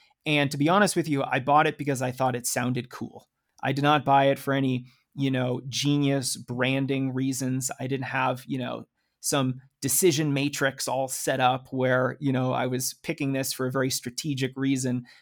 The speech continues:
I just thought it sounded cool. So I bought strength running dot com in two thousand and seven. And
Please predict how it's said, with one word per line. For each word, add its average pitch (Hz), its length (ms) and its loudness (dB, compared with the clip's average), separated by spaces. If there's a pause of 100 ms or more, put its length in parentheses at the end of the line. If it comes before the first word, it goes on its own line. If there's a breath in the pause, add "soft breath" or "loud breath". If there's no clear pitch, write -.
(260 loud breath)
I 240 80 4
just 202 160 -2
thought 147 160 6
it 135 80 -2
sounded 127 420 0
cool. 107 260 -10
So - 140 -6
I 131 60 0
bought 165 260 0 (140)
strength 143 380 -2
running 135 240 0
dot 127 220 -2
com 127 280 -2
in 120 80 -6
two 139 160 -4
thousand 123 360 -6
and 120 120 -8
seven. 123 440 -4 (680 soft breath)
And 143 520 -2